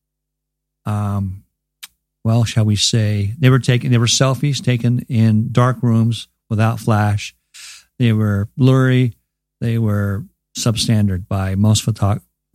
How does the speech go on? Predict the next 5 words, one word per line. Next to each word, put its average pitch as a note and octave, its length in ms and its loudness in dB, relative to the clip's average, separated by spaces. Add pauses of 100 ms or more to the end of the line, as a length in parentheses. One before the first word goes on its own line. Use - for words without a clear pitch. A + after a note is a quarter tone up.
(180)
professional A2 680 0 (120)
photographic, G2+ 720 -2
uh, F#2 220 -4 (1300)
uh, - 120 -6
quality, A2+ 520 0